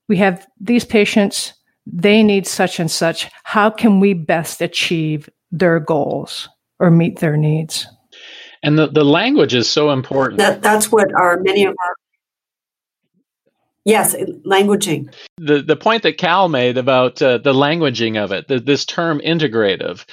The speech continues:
Speaker 2: And we're struggling with integrative now. It wasn't that long ago we were struggling with alternative,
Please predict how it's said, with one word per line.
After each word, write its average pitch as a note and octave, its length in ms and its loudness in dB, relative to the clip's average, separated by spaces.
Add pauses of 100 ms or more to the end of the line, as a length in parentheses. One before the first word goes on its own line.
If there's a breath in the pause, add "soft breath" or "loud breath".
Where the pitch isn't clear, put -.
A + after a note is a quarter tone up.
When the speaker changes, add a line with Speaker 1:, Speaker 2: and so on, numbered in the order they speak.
(200 loud breath)
Speaker 2:
And C3 200 -2
we're D#3 120 4
struggling C#4 540 0
with D3+ 200 0
integrative C3 560 0
now. A2+ 280 0
It - 180 -2
wasn't B3+ 320 0
that E3 180 0
long E3+ 220 0
ago B2 260 2
we B2+ 160 0
were C3+ 140 4
struggling D3 400 0
with C3 180 0
alternative, C3 840 -2